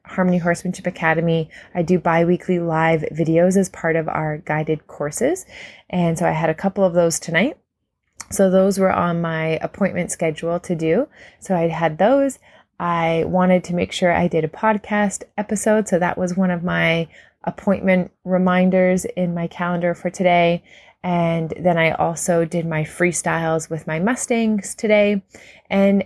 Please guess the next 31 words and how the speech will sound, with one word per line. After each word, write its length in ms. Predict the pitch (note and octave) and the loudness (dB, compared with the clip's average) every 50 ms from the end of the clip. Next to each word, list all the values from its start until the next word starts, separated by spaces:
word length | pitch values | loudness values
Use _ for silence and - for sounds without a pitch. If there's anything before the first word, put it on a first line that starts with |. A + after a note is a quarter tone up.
| - _ | -2 _
anything 340 | - D4 F#4 G4 F4+ F4 D4 | -2 0 0 2 2 2 2
else 200 | C#4+ C4+ B3+ - | 2 0 0 0
I 100 | A#3 G#3+ | 0 2
got 240 | G3+ G#3+ G3+ G3+ G#3 | 2 2 2 2 2
done 320 | G#3 G3 G3 F#3+ F#3+ F#3+ | 0 2 2 2 2 2
is 340 | - - F3+ E3+ E3 D#3+ D#3+ - | 0 0 -2 0 0 -2 -2 -6
a 120 | - F3 F3 | -8 -8 -4
nice 400 | E3+ F3 F3+ F#3+ G3+ F#3+ - - | -2 0 2 2 2 0 -4 -8
to 100 | - G3+ | -6 -4
have 400 | F3 F#3+ F#3+ F#3+ G3 A3 B3 A#3+ _ _ _ - - - _ _ _ _ _ | -2 0 0 2 2 0 -2 -4 _ _ _ -20 -20 -20 _ _ _ _ _
or 140 | F3+ F3 E3+ | -4 -2 -2
a 60 | E3+ | 0
nice 300 | F3 F#3 G3+ G#3 G3 - | 2 2 2 0 0 -2
to 120 | - - G#3 | -2 -2 2
do, 380 | F3 G3 G3 G#3+ B3 D4 D#4+ - _ _ _ _ _ _ - | 2 4 4 4 2 2 -2 -4 _ _ _ _ _ _ -20
but 380 | F3+ - G#3+ G3+ F#3+ - - _ _ | -4 0 2 2 2 0 -4 _ _
wasn't 340 | - G3 A3 G#3+ G3+ G#3+ G3+ - | -2 0 2 2 2 0 -2 -6
essential. 440 | F#3 - G#3 F3 E3 - - - - | -6 -4 -2 -4 -2 -4 -6 -8 -6
So 140 | - - | -4 -4
I 80 | F3 F3 | -2 -2
didn't 240 | F3 G3+ G#3+ G#3 - | 0 0 -2 0 0
get 100 | G3+ F#3+ | 0 2
around, 580 | G3 F#3+ F#3+ F#3 F#3 F#3 F3+ F3+ F3+ F3+ - - - | 4 4 4 4 4 2 0 0 -2 -4 -8 -8 -6
I 80 | F#3 | -2
didn't 220 | F#3 F#3+ F#3+ F#3 - | 0 0 0 -2 -2
do 120 | G3 F#3+ | -2 -2
anything 280 | F#3 F3+ F3+ F3+ F#3+ F3+ | -2 0 0 0 0 -2
with 180 | E3 D#3+ - | -2 -6 -8
my 140 | E3+ D3+ D#3+ | -10 -10 -10
thoroughbred 580 | - - C4 C#4 C4+ C4 A3+ C4 B3 A#3+ A3 G3+ | -4 0 2 4 4 4 2 2 2 2 2 0
today, 600 | - A#3+ A#3 A3+ A3+ A3 A3 A3 A3 G#3+ G#3 | 0 0 2 2 2 2 4 4 2 2 0